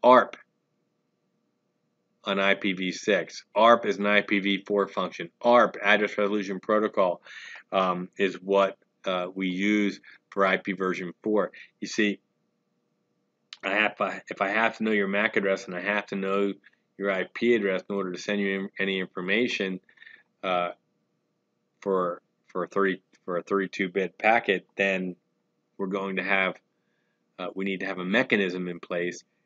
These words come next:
in order to, uh, learn those items, and that's what arp is used. Okay, it works in conjunction with I P v four. So basically, arp is this.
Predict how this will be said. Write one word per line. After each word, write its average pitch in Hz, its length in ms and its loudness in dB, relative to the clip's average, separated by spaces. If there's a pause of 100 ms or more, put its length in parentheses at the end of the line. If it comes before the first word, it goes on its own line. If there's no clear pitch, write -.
(120)
in 92 100 -8
order 90 380 -4
to, 85 500 -4
uh, 78 160 -12 (840)
learn 117 360 4
those 82 240 -2
items, 78 340 -8
and 87 100 -10
that's 90 240 -6
what - 120 -10 (100)
arp 98 240 4
is 80 160 -4
used. 76 320 -12 (1160)
Okay, 85 340 -10 (560)
it 104 80 0
works 104 420 -2
in 101 140 0
conjunction 104 720 -2
with 92 180 -6
I 87 140 -2
P 87 140 -10
v 87 160 -12
four. 98 280 -4
So - 160 -6
basically, 151 600 4
arp 117 220 2
is 107 140 -2
this. - 300 -12